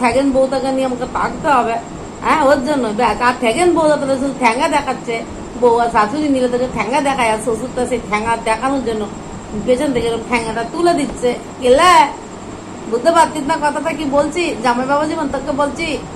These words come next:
ফোন করে দিস বউকে, ভাবতে পারতিস কত ভালো বাতে তোকে?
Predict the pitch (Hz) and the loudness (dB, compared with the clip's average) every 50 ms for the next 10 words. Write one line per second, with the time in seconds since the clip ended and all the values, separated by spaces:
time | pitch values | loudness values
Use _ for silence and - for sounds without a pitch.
0 | - - - - - - - - - - - 277 254 254 277 294 311 311 311 294 | -12 -12 -12 -12 -12 -12 -12 -12 -10 -4 0 2 2 2 2 2 2 2 2 0
1 | 311 311 262 247 240 285 285 294 - - 311 294 269 247 208 - - - - 233 | 0 -2 -4 0 2 4 4 4 4 4 2 2 2 2 -2 -6 -8 0 4 4
2 | 233 233 226 285 294 339 339 - 392 359 330 - 294 277 - 320 302 269 233 254 | 4 4 2 0 0 0 0 0 -2 -4 -2 -2 -4 -4 -2 -2 -2 0 2 2
3 | 302 302 285 277 285 311 294 - 330 320 - 359 | 2 2 0 0 -2 -2 -4 -6 -4 -4 -2 -4